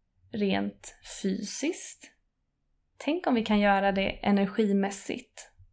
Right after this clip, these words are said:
och förändra vår syn på situationen, förändra vår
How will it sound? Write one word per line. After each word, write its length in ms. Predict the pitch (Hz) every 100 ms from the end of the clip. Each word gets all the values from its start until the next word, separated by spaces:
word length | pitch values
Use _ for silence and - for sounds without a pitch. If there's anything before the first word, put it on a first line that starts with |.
| _ _ _ -
och 120 | 208
förändra 420 | 220 208 208 196
vår 240 | 196 196
syn 600 | 190 - - 320 240 - -
på 240 | - 196
situationen, 720 | - 226 - 190 214 208 -
förändra 560 | 208 214 208 202 196 196
vår 460 | 196 196 196 196